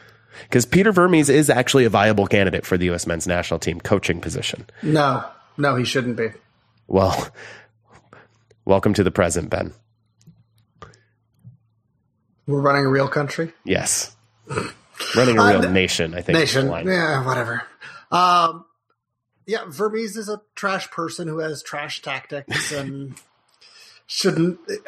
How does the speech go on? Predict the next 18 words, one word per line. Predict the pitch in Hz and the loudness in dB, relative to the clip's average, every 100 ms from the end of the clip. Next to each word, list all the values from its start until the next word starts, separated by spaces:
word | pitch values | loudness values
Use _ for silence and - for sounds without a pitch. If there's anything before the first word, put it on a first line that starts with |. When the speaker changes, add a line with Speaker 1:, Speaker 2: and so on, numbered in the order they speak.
| 185 - | -6 2
Speaker 2:
I | |
mean, | 190 190 214 | 4 4 2
at | 180 | 4
least | 220 214 | 2 2
he | 208 | 2
would | 196 | 2
have | 156 | 2
a | |
system | 135 202 - 151 131 139 | 0 0 0 0 0 0
that | 143 135 | -2 0
he | 143 | 0
would | 143 | 0
impose, | 139 139 135 135 120 120 | 0 -2 -2 0 0 -2
unlike | 131 120 117 120 - | -4 -2 -2 -4 -6
Jurgen. | 123 120 107 110 - | -2 -2 -2 -12 -4
But, | 135 120 | 0 2
uh, | 123 120 123 - - _ _ - - _ _ _ _ _ _ _ - | 4 4 2 -2 -18 _ _ -20 -20 _ _ _ _ _ _ _ -2
yeah, | 208 | 0